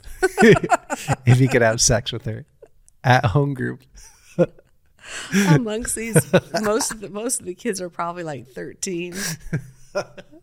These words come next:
Speaker 1: So in the middle of home group, he turns to this girl and asks if he can have sex with her.
Speaker 2: He was a pretty scary looking guy,
Speaker 1: Yeah,
Speaker 2: too.
Speaker 1: I bet. Well,
Speaker 2: Yeah.
Speaker 1: long story short, right? Like, long story short, he freaks out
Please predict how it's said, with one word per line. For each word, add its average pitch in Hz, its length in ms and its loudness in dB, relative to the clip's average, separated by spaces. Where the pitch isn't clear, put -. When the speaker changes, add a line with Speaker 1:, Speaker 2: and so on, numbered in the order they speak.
Speaker 1:
So 147 180 4
in 147 60 4
the 147 80 2
middle 151 300 2
of 131 100 2
home 120 200 0
group, 107 220 -8
he 110 120 -10
turns 113 300 -6
to 110 80 -10
this 107 180 -8
girl 110 260 -8
and 113 80 -12
asks 110 380 -6
if 113 160 -12
he 120 60 -12
can 113 160 -10
have 110 160 -10
sex - 260 -8
with 117 140 -10
her. 117 200 -14
Speaker 2:
He 220 80 -4
was 247 140 -2
a 170 60 -6
pretty 151 220 -12
scary 131 440 -6
looking 139 260 -14
guy, - 260 -12
Speaker 1:
Yeah, 104 120 0
Speaker 2:
too. 90 40 -4
Speaker 1:
I 92 120 -6
bet. 98 360 -6
Well, 110 240 4
Speaker 2:
Yeah. 110 60 -4
Speaker 1:
long 127 200 2
story 143 260 2
short, 131 340 -2
right? 107 220 -4
Like, 107 220 -2
long 127 240 2
story 120 320 -2
short, 107 580 -2
he 120 220 0
freaks 107 360 -4
out 98 380 -6